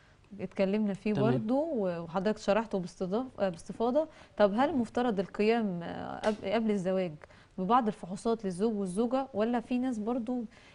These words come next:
Speaker 1: بيعملوها كده اعتباريًا، ما
Speaker 2: مم.
Speaker 1: بيرضوش يعني إيه، ساعات المأذون بيطلبها،
Speaker 2: بالظبط.
Speaker 1: بيطلبها قبل ال-، قبل ما
Speaker 2: مم.
Speaker 1: يعملوا العقد الزواج،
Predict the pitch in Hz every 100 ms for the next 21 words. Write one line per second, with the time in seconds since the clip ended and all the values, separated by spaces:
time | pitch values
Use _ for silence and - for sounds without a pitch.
0 | - 185 202 185 196 208 254 240 233 233
1 | 185 233 185 208 233 226 196 190 185 185
2 | 185 233 220 202 202 220 202 185 - -
3 | - 190 202 226 240 269 233 226 262 254
4 | 247 254 294 226 196 - 147 143 202 214
5 | 240 240 220 220 214 196 185 185 180 214
6 | 226 208 190 208 247 202 202 196 196 185
7 | 170